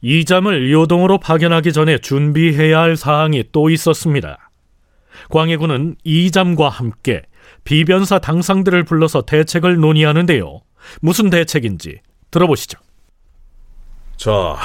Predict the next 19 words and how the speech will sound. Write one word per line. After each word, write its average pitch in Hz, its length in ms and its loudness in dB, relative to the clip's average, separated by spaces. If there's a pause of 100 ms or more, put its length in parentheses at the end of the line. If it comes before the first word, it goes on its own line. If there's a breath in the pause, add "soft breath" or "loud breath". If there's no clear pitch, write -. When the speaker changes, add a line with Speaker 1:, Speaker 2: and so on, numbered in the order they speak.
(680 loud breath)
Speaker 2:
이제 107 340 -2 (880 loud breath)
홍문관 127 540 0
교리 123 380 -2
이잠이 123 420 -2 (220 loud breath)
자문을 127 420 -2
가지고 127 420 -2 (580)
요동 127 320 0
군문으로 131 460 -2
들어갈 113 320 -2
것인데, 107 440 -4 (1000 soft breath)
자문에 131 400 -2
적힌 156 400 -2
내용만 156 420 0
중요한 151 380 -2
것이 156 260 0
아니라 135 360 -2 (760 loud breath)
요동의 131 360 -2
중국 120 380 -4
관리들이 113 580 -2